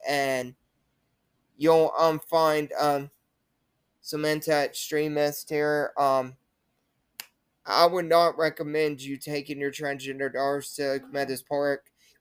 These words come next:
because they do not allow you to use the women's restroom, and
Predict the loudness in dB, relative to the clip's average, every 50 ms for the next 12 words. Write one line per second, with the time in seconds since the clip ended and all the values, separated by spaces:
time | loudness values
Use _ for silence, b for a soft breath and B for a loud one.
0 | _ -6 -4 -2 -2 -2 -2 2 4 4 4 4 2 -2 -2 0 2 2 2 2
1 | 2 2 2 2 0 -2 -4 -8 -8 -6 -4 -4 -4 -6 -6 -8 -8 -8 -6 -6
2 | -6 -8 -8 -4 -2 -2 -2 -2 -4 -6 -8 -8 -6 -4 -4 -4 -6 -8 -10 -10
3 | -8 -6 -4 -2 -2 -2 -2 -4 -4 -6